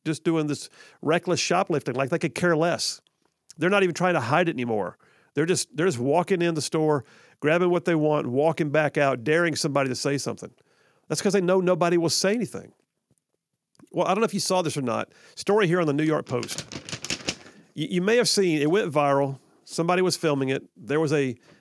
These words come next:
a guy who owns a San Francisco, uh, art gallery, I believe. And he was out front washing down his sidewalks. Part of that's because he cares,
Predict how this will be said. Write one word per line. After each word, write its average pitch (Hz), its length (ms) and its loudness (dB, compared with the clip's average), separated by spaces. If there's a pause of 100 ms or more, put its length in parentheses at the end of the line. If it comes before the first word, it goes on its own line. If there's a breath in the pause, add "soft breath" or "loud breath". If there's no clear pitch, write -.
a 135 80 -4
guy 175 320 2
who 190 160 2
owns 156 240 0
a 135 100 -2
San 160 280 -2
Francisco, 139 640 -2
uh, 113 260 -4
art 151 220 -2
gallery, 107 320 -4
I 98 40 -6
believe. 98 380 -10 (520)
And 151 440 -2
he 170 300 -6
was 175 260 0 (220)
out 170 240 0
front 180 260 -2
washing 151 420 0
down 165 200 0
his 175 140 -2
sidewalks. 143 680 0 (760)
Part 170 220 4
of 170 40 2
that's 165 160 2
because 160 540 0 (100)
he - 140 -6
cares, 151 520 -2